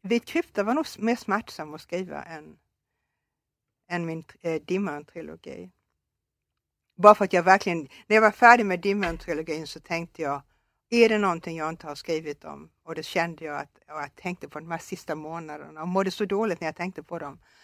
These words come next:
Och jag måste tömma ur mig det liksom, hur fruktansvärt det är när en när man inte har sitt eget liv kvar längre och bestämmer över någonting.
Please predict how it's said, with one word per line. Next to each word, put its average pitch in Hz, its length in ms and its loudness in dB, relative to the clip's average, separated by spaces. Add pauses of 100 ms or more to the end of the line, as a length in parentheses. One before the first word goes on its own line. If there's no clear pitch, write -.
(320)
Och 185 100 2
jag 196 160 6
måste 208 240 0
tömma 196 460 2
ur 190 140 2
mig 160 200 -10
det 185 140 -4
liksom, 160 640 -14
hur 233 100 -6
fruktansvärt - 1000 -4
det 208 240 -2
är 156 160 -6
när 160 360 -4
en 156 240 -14 (840)
när 185 80 -2
man 180 220 4
inte 196 160 -4
har 185 160 -2
sitt 165 200 -10
eget 175 260 -8
liv 226 200 -2 (140)
kvar 156 200 -10
längre 151 280 -16
och 147 80 -16
bestämmer 165 520 -4
över 165 140 -12
någonting. 175 540 -8